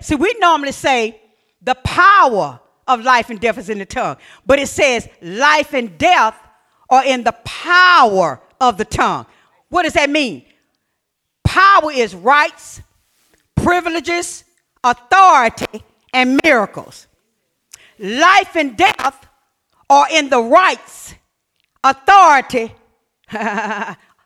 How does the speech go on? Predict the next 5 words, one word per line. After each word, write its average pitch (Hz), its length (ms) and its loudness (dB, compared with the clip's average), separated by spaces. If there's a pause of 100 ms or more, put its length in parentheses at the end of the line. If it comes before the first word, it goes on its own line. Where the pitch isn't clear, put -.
(340)
miracles, 269 960 2 (580)
privileges 285 840 0 (500)
of 240 280 0
the 233 100 -10
tongue. 160 480 -10